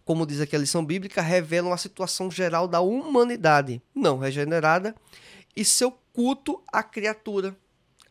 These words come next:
a perversidade e a depravação moral. Conforme, inclusive, essa parte aí, Romanos capítulo um, do versículo vinte e cinco ao trinta e dois, que expressam a decisão deliberada do homem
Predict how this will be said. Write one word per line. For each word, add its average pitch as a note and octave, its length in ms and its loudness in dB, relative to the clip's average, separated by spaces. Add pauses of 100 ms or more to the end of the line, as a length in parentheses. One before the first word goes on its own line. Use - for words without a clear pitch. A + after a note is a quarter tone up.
a C#3+ 100 2
perversidade D3+ 1200 0 (100)
e D#3+ 100 -4
a D#3+ 80 0
depravação D3 880 -4
moral. B2+ 540 0 (840)
Conforme, B2 520 -6
inclusive, B2 400 -10
essa B2 160 -8
parte A2+ 340 -4
aí, B2+ 220 -4
Romanos C#3+ 440 -2
capítulo D#3 460 -8
um, F#3 180 -2
do F#3+ 100 -6
versículo F3 300 -8
vinte G3+ 180 -10
e - 40 -8
cinco - 440 -4
ao F3 260 0
trinta F#3+ 340 -8
e G3 40 -2
dois, C3+ 480 -6 (760)
que G#3+ 120 -6
expressam G#3+ 840 0
a G3+ 40 4
decisão F#3 480 0
deliberada F3+ 1000 0
do D#3 160 0
homem F3 400 2